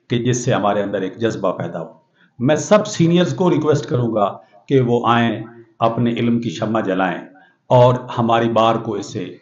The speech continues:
استفادہ حاصل ہو۔ چودھری مختار صاحب کا جو ورک انہیریٹنس پہ ہے، یہ ایک مارویلس ورک ہے،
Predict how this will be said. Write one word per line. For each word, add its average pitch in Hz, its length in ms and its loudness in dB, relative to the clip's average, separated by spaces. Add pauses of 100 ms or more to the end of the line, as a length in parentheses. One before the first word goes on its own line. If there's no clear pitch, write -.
(280)
استفادہ 107 520 0
حاصل 87 360 -2
ہو۔ 82 100 -12 (520)
چودھری 170 340 4
مختار 147 420 4
صاحب 165 320 4
کا 165 60 4
جو 135 140 4
ورک 127 300 4
انہیریٹنس 143 600 0
پہ 131 60 0
ہے، 85 240 -6 (500)
یہ 190 220 4
ایک 190 140 4
مارویلس 135 760 4
ورک - 240 -10
ہے، - 60 -18